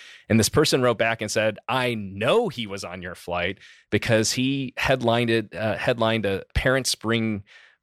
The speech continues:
weekend at University of Washington, which the nearest airport to is Spokane. And so he was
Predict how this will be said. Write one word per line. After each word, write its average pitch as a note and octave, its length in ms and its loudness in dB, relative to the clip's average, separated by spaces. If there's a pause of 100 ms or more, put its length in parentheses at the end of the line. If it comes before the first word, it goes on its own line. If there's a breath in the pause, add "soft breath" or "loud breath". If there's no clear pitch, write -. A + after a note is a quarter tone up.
weekend A2+ 640 2
at G2+ 300 -2
University A#2 480 2
of G2 80 -4
Washington, F#2 720 -2
which - 240 -4
the G2 100 -4
nearest G2 300 0
airport G2 380 0
to F#2 220 -2
is F2 120 -2
Spokane. F2 680 -2
And E2+ 120 -4
so F#2+ 160 2
he G#2 160 -2
was G2+ 360 0